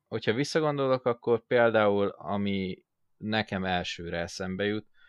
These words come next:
az az, hogy az összes ilyen hátteret, ö, karakter hátteret ott, ö, ott ismertük meg, és ott kezdték el. Amit, amit kezdtél mondani, a családi háttereket, a különböző kapcsolatokat,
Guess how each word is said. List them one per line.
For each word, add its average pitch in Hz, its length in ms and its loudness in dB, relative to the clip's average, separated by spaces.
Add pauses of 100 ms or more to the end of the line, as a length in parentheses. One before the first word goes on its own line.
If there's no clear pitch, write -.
(280)
az 101 180 -6
az, 107 180 0
hogy 92 140 -4
az 101 160 -6
összes - 420 -4
ilyen 90 180 -4
hátteret, 87 800 -4 (600)
ö, 92 360 -2
karakter 90 460 -4
hátteret 87 600 -6 (140)
ott, - 440 -10 (960)
ö, 82 460 -6
ott - 220 -10
ismertük 85 500 -10
meg, 82 240 -12 (440)
és - 160 -10
ott 90 140 -6
kezdték 82 500 -8
el. - 300 -8 (500)
Amit, 92 260 -6
amit 113 240 0
kezdtél 110 300 2
mondani, 95 400 0
a 90 60 -8
családi 113 420 4
háttereket, 95 640 -2
a 90 60 -8
különböző 90 800 -6 (420)
kapcsolatokat, 95 960 -2